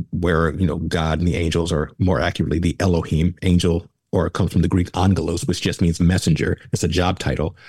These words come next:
What they actually are is in, in the Bible, they're called the Elohim, which means they, they dwell in the spiritual realm. Um, Bible says that God is light and there is no darkness in him at all, meaning he's a hundred percent light. He is infinite light,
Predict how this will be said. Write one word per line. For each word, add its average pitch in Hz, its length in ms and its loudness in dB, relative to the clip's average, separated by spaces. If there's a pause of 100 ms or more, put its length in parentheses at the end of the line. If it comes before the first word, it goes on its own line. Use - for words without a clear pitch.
(240)
What 104 120 0
they 104 80 0
actually 92 300 0
are 80 120 4
is 82 140 2
in, 80 240 -2
in 82 320 0
the 98 80 0
Bible, 85 260 0
they're 85 120 -2
called 82 220 -4
the 175 120 0
Elohim, 95 540 -2
which 98 180 0
means 90 140 2
they, 85 80 0
they 85 300 0
dwell 82 440 0
in 80 320 0
the 87 100 0
spiritual 87 520 -2
realm. 95 240 0 (720)
Um, 98 280 2
Bible 143 260 2
says 104 140 2
that 85 160 0
God 107 240 2
is 85 140 0
light 85 460 -2 (140)
and 87 140 2
there 92 100 4
is 92 120 2
no 95 140 2
darkness 90 480 -2
in 87 100 -4
him 85 120 2
at - 80 -2
all, - 340 -2
meaning 90 260 4
he's 101 200 0
a - 60 -6
hundred 107 300 -2
percent 98 400 -2
light. - 320 -2
He 87 160 0
is 82 300 -2
infinite 95 460 0
light, 87 340 -2